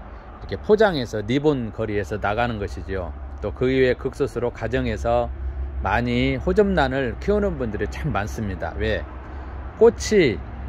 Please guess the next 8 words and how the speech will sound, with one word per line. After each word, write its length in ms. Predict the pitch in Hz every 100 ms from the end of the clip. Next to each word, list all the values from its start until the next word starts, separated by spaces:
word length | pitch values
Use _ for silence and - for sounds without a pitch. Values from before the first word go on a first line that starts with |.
| -
어, 280 | 95 87 85 -
굉장히 760 | 123 160 151 135 135 156 151 - -
오래가는 840 | 113 143 175 160 135 120 107 101
꽃 160 | - -
중에 180 | 165 120
하나입니다. 880 | 131 135 107 92 85 85 78 - -
대부분, 580 | 113 135 123 147 110 85 - - - - - - -
어, 480 | 98 95 90 90 -